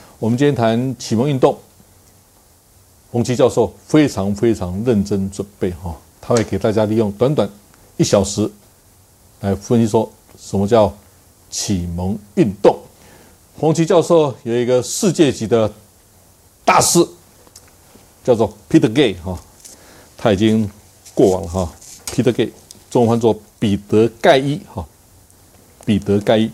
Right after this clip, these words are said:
Peter Gay，他就是启蒙运动的大师。那洪奇教授在耶鲁大学的时候受教于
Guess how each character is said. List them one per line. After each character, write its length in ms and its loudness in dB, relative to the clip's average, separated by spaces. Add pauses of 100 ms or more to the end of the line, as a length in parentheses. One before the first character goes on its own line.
Peter 160 2
Gay， 220 0 (640)
他 180 4
就 140 2
是 140 0
启 260 -4
蒙 240 0
运 240 0
动 180 0
的 120 -10
大 240 -6
师。 200 -12 (540)
那 220 0
洪 260 -2
奇 180 -2
教 160 2
授 160 2
在 140 2
耶 140 2
鲁 100 2
大 160 0
学 120 -4
的 40 -4
时 100 -6
候 60 -2
受 240 0
教 180 0
于 160 -4